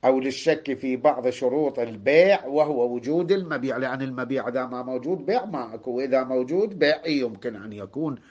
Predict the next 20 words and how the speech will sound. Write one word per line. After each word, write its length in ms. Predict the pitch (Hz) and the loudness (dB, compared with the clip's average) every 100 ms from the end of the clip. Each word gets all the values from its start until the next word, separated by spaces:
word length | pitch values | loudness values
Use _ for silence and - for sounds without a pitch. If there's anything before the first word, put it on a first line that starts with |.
| _ _ - | _ _ -4
إما 280 | 160 135 110 | -4 -4 -8
صحيح 420 | 101 143 - - - | -8 -4 2 2 0
إما 260 | 160 156 190 | -8 -6 -6
فاسد. 400 | - 87 - 78 _ - - - | -6 -8 -12 -20 _ -20 -14 4
"وفيه 500 | 160 170 196 135 - _ _ _ 120 | 6 6 4 2 -2 _ _ _ -6
أن 340 | 131 123 123 | -6 -4 -8
صحة 440 | - - - 127 - | -8 -12 -8 -8 -4
العقد 600 | 123 117 131 180 185 131 | -4 -4 -4 -4 -4 -6
عبارة 600 | 117 123 104 147 175 156 | -4 -4 0 0 0 -2
عن 320 | 117 127 113 | -2 -4 -4
كونه 640 | 113 156 160 143 110 123 117 | -2 0 0 -2 -4 -4 -4
بحيث 600 | 117 - 160 156 131 - | -6 0 4 4 2 -4
يترتب 800 | 131 110 113 156 156 - 127 95 | -6 -4 -2 -4 -4 -6 -6 -6
عليه 500 | - 131 160 127 123 | -2 0 2 0 -2
الأثر 520 | 120 117 180 202 226 | -6 -4 -4 -2 -4
شرعًا". 480 | 185 151 98 - 92 _ _ _ _ _ _ _ | -4 -6 -6 -12 -16 _ _ _ _ _ _ _
العقد 440 | 131 127 147 151 131 | -8 -2 -2 -2 -4
صحيح 440 | - - 180 165 | -4 0 0 0
معناه 320 | 127 131 160 | -4 -2 0
شنو؟ 340 | 156 190 143 | 0 -2 -4